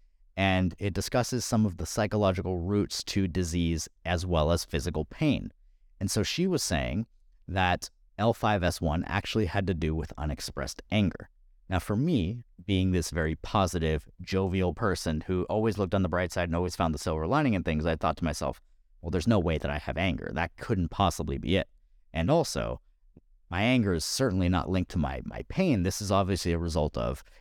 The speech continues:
you know, poor warm-ups and you know, lack of recovery and training too hard and overtraining. And I had all these stories as to, like, where the pain was actually coming from. And then one night, while in contemplation, I had realized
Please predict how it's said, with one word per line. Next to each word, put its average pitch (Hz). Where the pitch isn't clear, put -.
you 90
know, 71
poor 87
warm-ups 113
and 69
you 90
know, 73
lack 78
of 101
recovery 92
and 85
training 113
too 131
hard 156
and 107
overtraining. 107
And 82
I -
had 139
all 214
these 208
stories 131
as 90
to, 98
like, 87
where 107
the 95
pain 101
was 90
actually 85
coming 92
from. -
And 135
then 262
one 147
night, 98
while 104
in 147
contemplation, 104
I 90
had 92
realized -